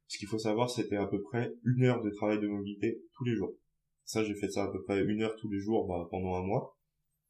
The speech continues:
Et même par la suite, je le fais, mais de manière, euh, moins fréquente, vu que j'en ai moins besoin. Mais ça, c'était vraiment une heure tous les jours, bah, pour vraiment, euh, bah, avoir, euh, cette amplitude de mouvement. J'ai progressé, du coup, en termes d'amplitude de mouvement au niveau des hanches.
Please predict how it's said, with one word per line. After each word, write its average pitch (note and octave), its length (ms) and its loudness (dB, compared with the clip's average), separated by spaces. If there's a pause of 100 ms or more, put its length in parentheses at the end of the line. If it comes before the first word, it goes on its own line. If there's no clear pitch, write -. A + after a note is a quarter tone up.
(720)
Et G2 140 4
même G#2+ 240 2
par F#2+ 120 2
la G2 100 4
suite, A#2 220 -2
je G2+ 100 -2
le G2 100 2
fais, A2 260 2
mais F#2+ 140 0
de F#2 60 -2
manière, F#2+ 440 -2
euh, F2+ 240 -4
moins F#2 280 -2
fréquente, G2+ 440 -2
vu F#2 80 -6
que F#2 60 -10
j'en F#2 140 -4
ai F2 80 -6
moins F#2+ 200 -2
besoin. F#2 300 -4 (840)
Mais G2 100 -2
ça, A2+ 180 0
c'était - 220 -4
vraiment G2+ 360 0
une B2 140 2
heure A#2+ 140 0
tous - 140 -8
les G#2 80 0
jours, B2+ 360 0
bah, F#2+ 240 0
pour G2+ 140 2
vraiment, A2+ 580 2
euh, G2+ 140 -2 (100)
bah, - 240 -6 (200)
avoir, A#2 440 6
euh, G2 80 4
cette G2 220 -2
amplitude G2+ 360 -8
de G2+ 60 -4
mouvement. A2 440 2
J'ai G2+ 120 -4
progressé, G#2 440 2
du G2+ 100 -8
coup, G#2 120 -6
en G2+ 100 -2
termes G2+ 160 -4
d'amplitude G2 400 -8
de F#2+ 80 -2
mouvement G2 260 -2
au F#2+ 80 -2
niveau F#2 160 -4
des F2 120 -6
hanches. C3 280 -6